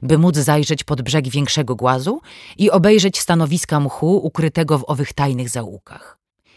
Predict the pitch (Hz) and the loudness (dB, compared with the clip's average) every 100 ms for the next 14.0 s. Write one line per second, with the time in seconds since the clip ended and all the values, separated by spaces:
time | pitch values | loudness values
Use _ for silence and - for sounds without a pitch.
0 | _ _ _ 233 311 247 165 165 147 127 | _ _ _ -2 2 4 4 4 4 4
1 | 175 143 123 - 131 - 139 143 104 92 | 4 2 -2 -4 -4 -2 0 0 -2 -12
2 | - - - 160 165 196 175 190 160 254 | -18 -20 -12 -2 0 4 4 4 6 6
3 | 262 254 - - 269 277 - 165 170 147 | 6 4 2 0 2 0 2 2 2 2
4 | 120 107 101 87 _ _ _ _ _ _ | -2 -6 -14 -16 _ _ _ _ _ _
5 | _ 143 151 151 165 156 156 160 160 147 | _ -2 2 2 2 2 4 4 4 0
6 | 147 151 147 - _ - 151 185 - - | -2 0 -2 -4 _ -8 0 0 2 0
7 | 170 165 190 175 151 - 156 139 127 123 | 2 4 2 2 -2 -2 0 0 0 -4
8 | 117 135 - - _ _ _ _ _ - | -4 -6 -12 -16 _ _ _ _ _ -4
9 | 156 208 - 190 185 175 190 175 170 - | 2 2 2 2 2 4 4 4 2 2
10 | 156 139 - 151 139 - 135 127 - - | 2 2 -2 -4 -2 0 -2 -2 -6 -12
11 | - _ _ _ _ _ _ _ _ _ | -16 _ _ _ _ _ _ _ _ _
12 | _ _ _ - 240 320 359 330 320 196 | _ _ _ 2 2 4 4 4 6 4
13 | - 165 175 165 151 - 120 - 139 | 6 4 6 4 4 0 -2 0 -2